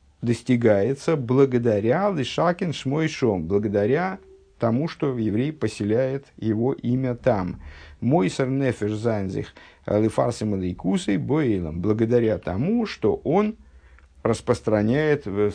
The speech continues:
самопожертвованием, жертвует собой ради распространения божественности в мире. «Вос из дермсирес нефеш индем мита броха випосук дилем». А в чём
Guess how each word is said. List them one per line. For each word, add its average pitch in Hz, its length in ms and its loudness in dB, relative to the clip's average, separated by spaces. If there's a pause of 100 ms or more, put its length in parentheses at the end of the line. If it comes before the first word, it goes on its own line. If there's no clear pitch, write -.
(140)
самопожертвованием, 110 1000 0
жертвует 113 480 2
собой 156 460 0
ради 135 240 0
распространения 107 680 -4
божественности 120 640 -4
в 113 100 -2
мире. 101 320 0 (640)
«Вос 120 260 4
из 120 100 0
дермсирес 117 680 2
нефеш 131 520 -2
индем 107 760 0
мита 123 460 2
броха 160 440 0
випосук 147 500 -2
дилем». 104 460 0
А 110 120 0
в - 120 -8
чём 147 540 0